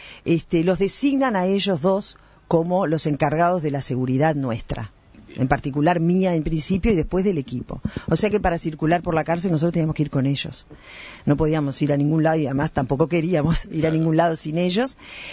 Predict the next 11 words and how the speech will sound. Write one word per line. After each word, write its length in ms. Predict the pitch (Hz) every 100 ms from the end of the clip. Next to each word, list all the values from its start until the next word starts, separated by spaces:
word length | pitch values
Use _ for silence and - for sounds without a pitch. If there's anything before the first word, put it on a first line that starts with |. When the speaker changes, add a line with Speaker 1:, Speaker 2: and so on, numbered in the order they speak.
| -
Speaker 1:
Entonces 420 | - 180 240 311 277
empezó 360 | 214 196 233
también 320 | 240 214 175
a 60 | 165
generar 340 | 170 156 160
un 140 | 160 156
vínculo 360 | 156 151 156
más 220 | 147 160 165
estrecho 540 | - 220 240 - 135
con 180 | 139 139
ellos. 480 | 139 123 - -